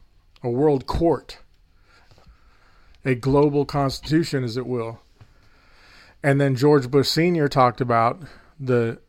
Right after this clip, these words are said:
New World Order. And so if you are paying attention, you don't have to necessarily believe in po-, pro-, uh, Bible prophecy. You don't have to believe in conspiracies.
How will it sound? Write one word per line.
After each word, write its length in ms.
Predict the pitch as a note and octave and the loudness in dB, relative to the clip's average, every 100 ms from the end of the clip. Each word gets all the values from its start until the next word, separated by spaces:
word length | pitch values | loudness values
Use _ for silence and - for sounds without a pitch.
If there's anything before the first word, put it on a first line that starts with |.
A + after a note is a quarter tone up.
| - | -8
New 320 | B2 C3 C3 | -2 2 2
World 400 | A#2+ B2 A#2+ C3 | 2 2 2 2
Order. 480 | D3 D#3 A#2 - - _ _ _ _ _ _ _ _ _ _ _ _ _ _ _ _ _ _ | 4 4 2 -8 -20 _ _ _ _ _ _ _ _ _ _ _ _ _ _ _ _ _ _
And 440 | C3 C3 C3 B2+ B2 | 2 2 2 0 0
so 500 | - C3 B2+ B2 A#2+ _ - - _ _ _ _ - | 4 6 6 2 -4 _ -20 -20 _ _ _ _ 0
if 220 | C#3 D#3 | 0 4
you 140 | G3 | 6
are 80 | F3 | 8
paying 360 | - F3+ D#3+ C3 | 8 6 4 0
attention, 680 | - G#3 A3 - B2 A#2 | 0 0 0 0 -2 -2
you 120 | B2 E3 | 0 2
don't 200 | E3 C3+ | 2 2
have 340 | D#3 E3 D#3 | 0 0 0
to 100 | D3+ | -2
necessarily 680 | C3+ C#3 C#3 B2+ D3 C#3 C3 | 0 0 -2 2 4 4 2
believe 300 | A#2+ C#3 B2+ | 2 -2 -2
in 120 | B2 | -6
po-, 220 | B2 C#3 - | -10 -12 -6
pro-, 160 | B2+ B2+ | -2 0
uh, 560 | B2+ - B2 A#2 A2+ - - - - | -2 -6 -8 -6 -8 -10 -20 -20 -14
Bible 360 | A#2+ B2+ C3 B2 | 0 4 4 2
prophecy. 840 | - D3 D#3 D#3+ - D3+ D3 D3 - | 2 2 2 -2 -4 -4 -4 -6 -4
You 160 | C3+ | -2
don't 160 | D3 B2+ | -2 -2
have 260 | C3+ C3 | -2 -2
to 80 | - | -4
believe 340 | A#2 B2+ B2+ A#2 | -4 0 0 -2
in 100 | A2 | -8
conspiracies. 1000 | G#2 - E3 E3+ D#3+ - D3+ C#3+ C3 | -8 -2 2 2 0 -2 -4 -4 -8